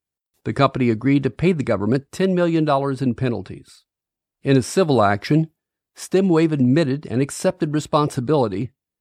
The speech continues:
and agreed to pay eight million six hundred thousand dollars to the United States. This payment will be credited toward the ten million dollar penalties from the criminal case.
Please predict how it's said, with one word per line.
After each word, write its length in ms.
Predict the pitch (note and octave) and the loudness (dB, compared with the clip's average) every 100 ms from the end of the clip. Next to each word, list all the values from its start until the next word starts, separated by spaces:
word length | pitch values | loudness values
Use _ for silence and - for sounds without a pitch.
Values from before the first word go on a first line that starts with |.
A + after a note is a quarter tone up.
| _ - | _ -2
and 80 | C#3+ | 0
agreed 320 | B2 F3 F3+ | 2 0 0
to 80 | E3 | -2
pay 340 | D#3 D#3+ D3 | 0 0 0
eight 240 | D#3+ F#3+ - | -2 -2 0
million 360 | D3 D#3+ E3 | 2 2 2
six 280 | D#3 F3+ - | 0 -4 -4
hundred 260 | D#3+ D#3 C#3 | -4 -4 -6
thousand 460 | - D#3 D#3+ D#3 | -2 0 0 0
dollars 340 | C3+ A#2+ B2+ C3 | 0 0 0 -4
to 120 | - | -8
the 80 | A#2+ | -4
United 420 | A#2+ A#2 G#2 A2 | -2 -2 -4 -8
States. 640 | - D#3 B2+ - - - _ _ _ _ _ _ _ | -6 -2 -2 -4 -16 -20 _ _ _ _ _ _ _
This 180 | D#3 - | -4 -4
payment 380 | - F#3 F#3 C#3+ | -2 0 2 0
will 100 | A#2 | -2
be 120 | A#2+ | -2
credited 640 | - G3 E3 A2+ A2 C3+ | -2 0 0 0 -4 -6
toward 300 | - C3 B2+ | -6 0 0
the 80 | A2+ | -2
ten 300 | - D3 A2+ | -2 0 2
million 320 | C3+ F3 A#2 | 2 2 0
dollar 300 | G#2+ F#2+ G#2+ | -2 -4 -4
penalties 500 | A2+ B2+ B2+ B2+ D3 | -4 -4 -2 -2 -6
from 160 | - C3+ | -2 -2
the 80 | C#3+ | -2
criminal 420 | - F3 B2+ F2+ | 0 0 0 -2
case. 540 | - G#2+ D#2+ - - | -8 -8 -8 -16 -20